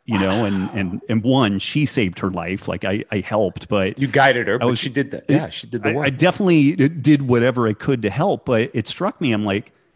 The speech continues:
Speaker 1: "Man, saving somebody's life, that's a pretty big gig," <laughs> you know, you know, and it's like getting somebody a medal at, at, you know, at a regional event or something. That's cool. But what I noticed working with athletes, I was mainly a speed bump.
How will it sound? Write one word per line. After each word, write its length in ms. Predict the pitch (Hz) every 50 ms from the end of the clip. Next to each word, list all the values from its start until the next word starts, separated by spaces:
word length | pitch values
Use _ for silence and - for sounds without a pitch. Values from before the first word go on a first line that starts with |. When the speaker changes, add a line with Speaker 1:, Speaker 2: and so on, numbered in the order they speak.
| _ _ _ _ _
Speaker 1:
"Man, 480 | - 151 220 262 285 285 214 123 104 -
saving 440 | - - - 214 262 262 - 247 -
somebody's 500 | - - 233 220 220 214 208 180 143 -
life, 320 | 247 269 254 - - -
that's 200 | - 190 233 -
a 60 | 247
pretty 240 | - - 185 165 156
big 280 | 139 160 151 131 135 127
gig," 380 | - 202 311 214 170 123 - -
<laughs> 20 |
you 120 | 175 127 95 -
know, 80 | 240 208 147 -
you 180 | 247 226 190 180
know, 180 | 160 151 160
and 80 | 160 165
it's 140 | 165 156 -
like 300 | 185 160 160 160 - - - - - - - - _ _ _ _ _ _
getting 280 | - 190 190 190 190 175
somebody 480 | - - 175 160 165 160 160 165 160
a 60 | 160 143
medal 580 | 135 127 127 131 143 139 135 139 139 139 135
at, 160 | 127 123 143
at, 260 | 165 139 120 139 196 208
you 140 | 143 139
know, 220 | 120 123 120 123 127
at 40 | 120
a 60 | 113
regional 520 | 110 113 123 131 131 120 131 135 131 127
event 300 | 113 101 113 113 - -
or 60 | 135
something. 300 | - - 135 - 165 180 160 180
That's 280 | - 226 285 - -
cool. 500 | - - - - - 226 208 156 135 127
But 200 | 110 120 123 -
what 180 | 180 135 139 131
I 80 | 120
noticed 500 | 120 117 123 147 175 196 170 - - -
working 360 | 139 120 127 - 143 123 113 110
with 160 | 104 - 117
athletes, 640 | 101 104 110 - - 165 190 190 196 - - - - _ - _ _ _ _ _ _
I 80 | - -
was 180 | 240 202 143
mainly 540 | 135 139 143 156 147 151 143 135 131 120 110
a 40 | 101
speed 480 | - - - - - 127 113 107 98
bump. 280 | - - - 90 -